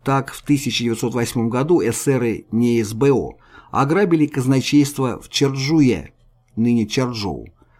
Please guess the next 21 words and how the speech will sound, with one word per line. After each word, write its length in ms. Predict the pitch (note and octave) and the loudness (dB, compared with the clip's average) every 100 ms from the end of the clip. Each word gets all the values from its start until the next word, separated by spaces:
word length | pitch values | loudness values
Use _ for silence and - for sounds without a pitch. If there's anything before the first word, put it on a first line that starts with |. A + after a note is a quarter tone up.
| - _ | -20 _
и 120 | - B2+ | 0 2
взяли 320 | C3+ F#3+ D#3+ | 4 4 2
триста 420 | - C#3+ D3 A#2+ | 2 -2 -2 -6
тысяч 380 | - A#2 C#3 C#3+ | -6 -8 -6 -6
рублей. 480 | D3+ A#2+ C2+ G1+ _ _ _ _ _ _ _ _ _ | -4 -4 -6 -10 _ _ _ _ _ _ _ _ _
Азов 540 | - A2 C#3 C3+ C3 - | -4 0 2 2 -2 -2
в 180 | A2+ C3+ | 2 2
ультимативной 720 | C#3 C#3+ C#3 C#3 C#3+ B2+ C3 | 2 2 2 2 0 2 0
форме 520 | - F3+ F3+ C3 G2+ | 2 2 4 2 0
потребовал: 800 | F2+ C3+ C#3+ C#3+ G#2+ F2+ F#2 F#2 - _ - | -2 -4 0 0 0 -4 -8 -10 -16 _ -6
"Или 240 | A2 C3 | -2 0
выделяем 480 | C3+ C3+ C#3 C#3 B2 | 2 4 4 4 2
сто 220 | - C#3 | 0 -2
тысяч 420 | A2+ C3 - A2+ | 0 -4 -2 -6
в 60 | G2+ | -4
боевой 320 | A#2+ B2+ C3 | -2 2 0
фонд, 440 | B2 F3 F3+ E3 - _ - | 0 -2 -2 -2 -8 _ -14
или 180 | G#2 D3 | -4 -2
завязываем 560 | D3+ A#2 A2+ B2+ C3 B2+ | 0 -2 -2 -2 0 -2
с 80 | - | -2
террором". 520 | C#3+ G#2+ D2 - | -4 -2 -8 -14